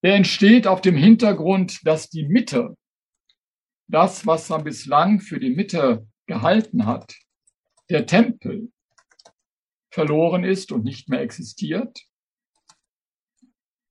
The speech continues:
Dieser Text entsteht auf dem Hintergrund, dass man keine eigene politische Hoheit mehr hat.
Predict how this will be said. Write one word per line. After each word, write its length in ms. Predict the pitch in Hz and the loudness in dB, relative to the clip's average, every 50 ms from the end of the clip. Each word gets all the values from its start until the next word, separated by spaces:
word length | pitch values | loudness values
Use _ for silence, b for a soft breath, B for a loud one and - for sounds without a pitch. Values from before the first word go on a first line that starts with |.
| _ _ _ _ _ _ _ _ _ _ _ _ _ _ _ _ _ _ _ _ _ _ _ _ _ _ _ _ _ - | _ _ _ _ _ _ _ _ _ _ _ _ _ _ _ _ _ _ _ _ _ _ _ _ _ _ _ _ _ -12
Dieser 380 | 175 - 160 160 180 185 180 | -8 -6 -4 0 2 2 2
Text 340 | - 190 208 220 208 - - | 2 2 0 0 0 -4 -6
entsteht 800 | 214 180 156 - - - 175 185 190 202 220 - - - - - - | -6 -6 -6 -6 -8 -6 -4 -2 -2 -2 -4 -6 -8 -14 -12 -6 -2
auf 160 | 160 156 - | -4 -2 -2
dem 160 | - 170 147 | -2 -4 -2
Hintergrund, 800 | 143 175 202 185 208 185 165 135 147 156 170 170 170 131 - - | 0 0 0 2 2 2 2 0 0 -2 -2 -2 -2 -4 -4 -2
dass 220 | 156 156 151 - | -2 -2 0 -2
man 240 | - 165 156 127 - | -4 -4 -4 -4 -6
keine 600 | - - 160 160 160 175 185 190 165 - - - | -8 -4 -2 0 0 2 2 0 0 -2 -6 -4
eigene 420 | - 151 156 180 175 170 160 160 120 | -2 0 2 2 0 -2 -4 -6 -6
politische 720 | - - 151 143 151 151 156 - 120 110 - 143 123 107 | -8 -10 -8 -8 -8 -8 -8 -10 -12 -8 -4 -4 -4 -2
Hoheit 500 | 113 139 156 160 143 147 165 165 - - | -2 -2 -2 -2 0 0 0 0 -2 -2
mehr 180 | - 160 156 131 | -4 -2 -2 0
hat. 300 | 147 170 - - - - | 0 0 0 -2 -6 -20